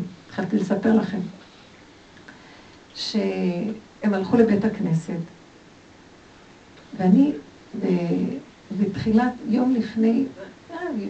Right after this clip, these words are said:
יום לפני החג השני, התחלתי להרגיש לא טוב, הייתי בכותל, היה, מזג אוויר השתנה, והיה קר, והיה חם, חם וקר, חם וקר.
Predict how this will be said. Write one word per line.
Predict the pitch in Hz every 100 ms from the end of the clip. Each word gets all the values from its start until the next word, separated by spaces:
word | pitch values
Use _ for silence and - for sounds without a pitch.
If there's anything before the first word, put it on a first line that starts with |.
| - 254 - - -
יום | 233 277
לפני | 226 - 240
החג | 226 185 214 208
השני, | 190 214 180 180 185
התחלתי | 226 226 226
להרגיש | 214 196 190 190
לא | 190
טוב, | 190 180
הייתי | 180 196
בכותל, | 202 196 190 - -
היה, | 180 247 262 - - - 208
מזג | 220 226
אוויר | 220 220
השתנה, | 202 - 185 185
והיה | 185 254 -
קר, | 196 175 180 180
והיה | 160 214
חם, | - 196 185 180 -
חם | 226 254
וקר, | 214 -
חם | - 220 185
וקר. | 185